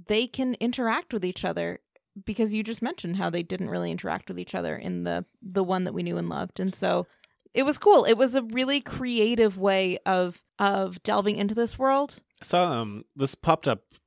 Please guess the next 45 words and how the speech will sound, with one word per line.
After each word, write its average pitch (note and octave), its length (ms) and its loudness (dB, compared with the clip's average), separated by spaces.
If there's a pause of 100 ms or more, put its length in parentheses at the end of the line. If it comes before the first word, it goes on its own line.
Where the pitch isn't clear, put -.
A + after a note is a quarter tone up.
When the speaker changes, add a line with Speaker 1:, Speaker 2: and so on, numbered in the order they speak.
Speaker 2:
uh, G#2 100 -8 (260)
it G2 100 -18
must G#2 220 -8
have - 20 -20
been, G2 120 -14
like, F#2+ 120 -14 (160)
Instagram G2+ 380 -10
or F#2 80 -12
YouTube G2+ 260 -10
or G2+ 40 -6
something. A#2 200 -6
It - 20 -2
was A2+ 80 -2
just, C3+ 160 0
like, A2+ 140 -6
one A2+ 100 -2
of G#2+ 60 -6
those G2+ 320 -4 (640)
reels, G#2+ 640 0 (160)
and A#2 120 -2
it A2+ 60 -2
was, A2+ 160 -2
uh, G#2+ 140 0
James A#2 320 -2
Marsters A#2 420 -4
talking. G2+ 320 -6
I A#2 40 -4
don't C#3 120 -2
know C3 60 -6
what G#2+ 100 -4
the G2+ 80 -4
interview G2 320 -6
was F#2+ 220 -8
for G#2 360 -2
or G2 160 -6
from, G#2 280 -6
but G2 80 -6
he G2+ 80 -4
was F#2+ 100 -8
talking A#2 400 -4
about G2+ 380 -4 (120)
how B2 200 2
he B2+ 160 2
didn't A#2+ 320 0
realize A#2 640 0